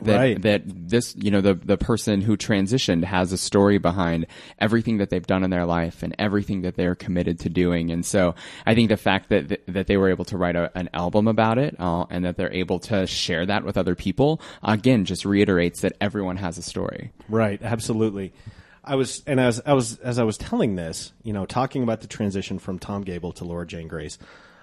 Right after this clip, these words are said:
Speaker 2: I was kind of inside my own head trying to figure out if I was getting the pronouns correct, right? Because, I mean, that, that is,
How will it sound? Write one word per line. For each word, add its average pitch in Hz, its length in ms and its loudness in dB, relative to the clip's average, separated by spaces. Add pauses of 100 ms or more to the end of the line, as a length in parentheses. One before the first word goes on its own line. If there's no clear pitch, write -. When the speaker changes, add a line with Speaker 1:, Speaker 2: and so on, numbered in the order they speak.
(260)
Speaker 2:
I 123 100 -2
was 110 420 2 (600)
kind 185 180 4
of 139 80 4
inside 143 460 4
my 117 140 4
own 104 120 2
head 90 300 -4
trying 135 340 -2
to 131 80 -6
figure 107 380 0
out 92 260 0
if 107 140 -8
I 98 60 -2
was 90 120 -4
getting 101 260 -4
the 95 60 -4
pronouns 82 520 -10
correct, - 500 -18 (360)
right? 107 380 0
Because, 107 480 -2
I 110 60 -8
mean, 107 220 0
that, 117 440 -2
that 104 160 0
is, 113 480 -4